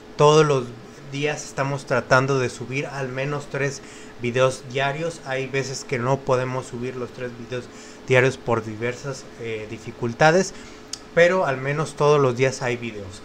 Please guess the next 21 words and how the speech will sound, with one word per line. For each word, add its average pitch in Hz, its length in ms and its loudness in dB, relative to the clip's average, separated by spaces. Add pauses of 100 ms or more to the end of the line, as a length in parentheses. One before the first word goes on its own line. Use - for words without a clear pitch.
(880)
Eh, 131 380 4
bueno, 180 380 6
este 147 260 -4
video 139 280 -2
nada 143 280 2
más 139 240 0
era 139 220 2
para 123 200 6
avisarles 135 640 0
esto, 156 300 -4
para 117 200 -4
hacerles 131 480 -2
saber 120 320 0
esto. 156 500 2 (640)
Muchas 147 300 -6
gracias 147 300 -4
por 127 180 0
haber 127 240 2
visto 139 280 -4
el 120 100 -2
video. 135 440 0